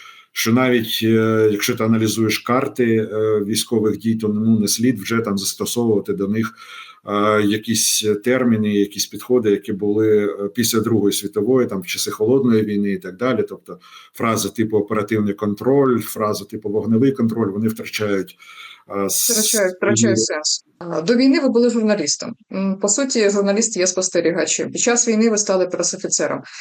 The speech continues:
Speaker 2: І серед ваших колег, е, е, є, е, військові, які, е,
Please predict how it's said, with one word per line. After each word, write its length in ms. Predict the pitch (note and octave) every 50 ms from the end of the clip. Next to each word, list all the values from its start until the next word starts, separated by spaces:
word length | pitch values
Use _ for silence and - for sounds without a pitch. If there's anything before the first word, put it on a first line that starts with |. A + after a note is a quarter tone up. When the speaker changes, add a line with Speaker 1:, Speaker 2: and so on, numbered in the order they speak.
| - -
Speaker 2:
І 80 | - F#3+
серед 280 | - - G#3 A3 G#3+ G#3+
ваших 400 | A#3+ B3 B3 - C4 C4 - -
колег, 460 | - B3 B3+ C#4 D4+ D#4+ D#4 D#4 - -
е, 460 | - - F#3 F#3+ F#3+ F#3+ F#3+ F#3 F#3 F#3 - - - _ _ _ _ _ _ _ _ _ _ - - -
е, 500 | F#3 F#3 F3+ F3+ F3+ F3 E3+ E3 E3 - _ _ _ -
є, 460 | - E3 F3 A3+ A#3 A#3 B3 C4+ C4 - - -
е, 580 | - - F#3+ F#3+ F#3 F#3 F3+ F3+ F3 F3 E3+ E3+ E3 B3 B3+ _ _ _ _ _ _ _ _ _ _ _ -
військові, 540 | - F#3 G#3+ G#3 - - - C4 C4 D4 C4+
які, 380 | A#3 A3 A3+ - A3 A3 A3 A3
е, 680 | G#3+ G#3 G#3 G3+ F#3+ F3+ - - E3 E3+ E3+ E3 D#3+